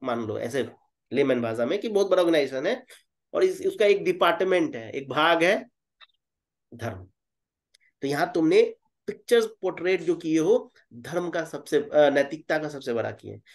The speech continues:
उसमें एक छोटा सा जगह तुमने धर्म को दे दिया। लेकिन इसके पहले वाले विकल्प में ठीक उल्टा किए,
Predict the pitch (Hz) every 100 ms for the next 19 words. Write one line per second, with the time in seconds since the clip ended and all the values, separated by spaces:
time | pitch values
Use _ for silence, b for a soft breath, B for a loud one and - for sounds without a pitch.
0 | - 143 156 147 151 147 143 135 131 131
1 | 131 131 120 110 107 104 98 101 104 _
2 | _ _ _ _ _ _ _ _ _ _
3 | _ 123 151 151 156 185 165 - 151 202
4 | 196 190 170 175 175 175 226 208 156 127
5 | 110 107 101